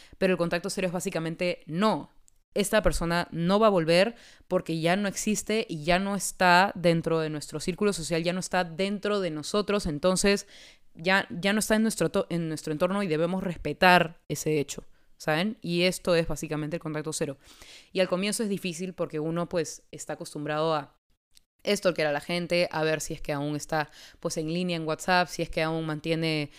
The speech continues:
sus fo-, tus fotos con, con esa persona, o sea, como que básicamente uno, a uno le da curiosidad, ¿no? Y básicamente está bien,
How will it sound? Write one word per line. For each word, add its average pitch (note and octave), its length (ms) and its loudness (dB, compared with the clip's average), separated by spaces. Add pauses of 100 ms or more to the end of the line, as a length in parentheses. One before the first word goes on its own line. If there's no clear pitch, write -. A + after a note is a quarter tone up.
(180)
sus - 200 -6
fo-, E3+ 280 -2
tus D#3+ 160 -8
fotos E3 440 -4 (100)
con, C#3 400 -8
con D3+ 160 -6
esa D#3+ 140 -6
persona, F3+ 680 0
o D3+ 60 -4
sea, D3+ 160 -6
como D3 180 -6
que C#3+ 220 -6
básicamente F3 580 -4
uno, F3 400 -2 (140)
a F#3 120 -4
uno A#3 180 0
le G3+ 80 0
da E3 160 0
curiosidad, F3+ 580 -6
¿no? D#3+ 240 -6 (760)
Y F3+ 720 2
básicamente F3 540 0
está G3 180 0
bien, D#3+ 280 0